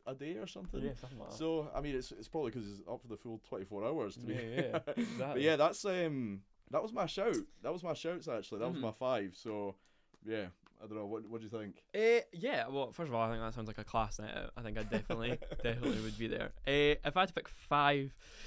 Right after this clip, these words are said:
Speaker 2: um, I
Speaker 1: Here
Speaker 2: feel
Speaker 1: comes
Speaker 2: like
Speaker 1: five S M P.
Speaker 2: <laughs> Nah, nah, nah, nah. I've got some greens in there too. <laughs> Um, well, I think actually Ross Greer would be a good laugh on a night out.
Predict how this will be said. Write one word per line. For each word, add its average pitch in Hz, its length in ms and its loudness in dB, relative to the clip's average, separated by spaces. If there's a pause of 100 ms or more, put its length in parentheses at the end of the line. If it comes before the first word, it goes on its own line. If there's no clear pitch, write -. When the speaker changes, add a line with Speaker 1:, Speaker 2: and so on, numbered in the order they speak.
(360)
Speaker 2:
um, 123 560 4 (140)
I 131 60 4
Speaker 1:
Here 120 80 4
Speaker 2:
feel 196 80 4
Speaker 1:
comes 127 180 2
Speaker 2:
like 127 340 6
Speaker 1:
five 117 40 -6
S 127 240 2
M 127 180 0
P. 107 300 -2
Speaker 2:
<laughs> - 80 -10
Nah, 175 460 10
nah, 156 180 8
nah, 143 240 6
nah. 123 280 2
I've 117 80 -4
got 135 120 -2
some 135 100 0
greens 127 200 0
in 117 60 -2
there 110 120 -4
too. - 120 -8 (240)
<laughs> 165 520 10
Um, 151 200 10 (400)
well, 175 220 10
I 160 100 10
think 220 160 6
actually 143 320 8
Ross 131 220 6
Greer 127 220 2
would 110 100 -2
be 110 80 0
a 107 80 2
good 110 140 -4
laugh 107 200 -2
on 113 60 -2
a 110 60 -4
night 110 180 -2
out. 110 160 -4